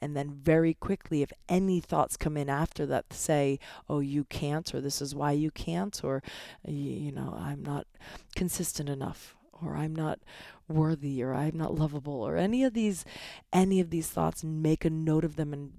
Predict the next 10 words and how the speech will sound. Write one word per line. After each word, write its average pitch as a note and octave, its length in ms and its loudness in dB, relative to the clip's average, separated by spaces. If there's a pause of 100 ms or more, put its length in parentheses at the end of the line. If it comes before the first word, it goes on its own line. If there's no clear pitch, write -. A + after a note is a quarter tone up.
replace - 460 0
them D3+ 140 -4
with C#3 120 -6
the C#3 120 2
opposite. C#3+ 480 -4 (280)
That's C#3+ 180 -8
the - 120 -16
very D3 200 0
quickly - 480 -10
thing C#3+ 220 -4